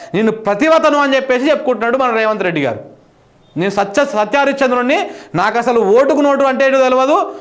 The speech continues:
నాకు కొనుక్కోవడం ఏంటో తెలియదు, ఆ, ఆ బ్యాగ్ ఏంటో తెలియదు, ఆ బ్యాగ్లో డెబ్బై లక్షలు ఎట్టున్నదో తెలియదు, నన్ను అనవసరంగా అరెస్ట్ చేయలేదు,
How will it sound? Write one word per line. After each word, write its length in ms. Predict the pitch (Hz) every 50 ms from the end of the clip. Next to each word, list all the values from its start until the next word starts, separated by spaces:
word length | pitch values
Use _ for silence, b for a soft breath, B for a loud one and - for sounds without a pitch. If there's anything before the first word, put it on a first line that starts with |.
| B B 175
నాకు 200 | 202 208 208 208
కొనుక్కోవడం 500 | 208 220 240 - - 285 285 285 277 277
ఏంటో 180 | 269 262 269
తెలియదు, 280 | 262 254 262 269 277 320
ఆ, 220 | 320 285 247 226 208 - -
ఆ 100 | 196 208
బ్యాగ్ 320 | 190 202 208 220 247 262
ఏంటో 160 | 269 269 277
తెలియదు, 220 | 269 262 262 285 311
ఆ 100 | 294 262
బ్యాగ్లో 280 | 208 233 233 247 247
డెబ్బై 240 | 226 202 185 202 247
లక్షలు 200 | 254 254 262 254
ఎట్టున్నదో 240 | 233 233 254 262 262
తెలియదు, 380 | 254 254 254 269 311 370 - B B B B B
నన్ను 140 | - 202 190
అనవసరంగా 480 | 190 220 254 262 269 277 269 269 269 254
అరెస్ట్ 260 | 226 240 233 240 247
చేయలేదు, 480 | 262 254 254 254 254 262 277 320 339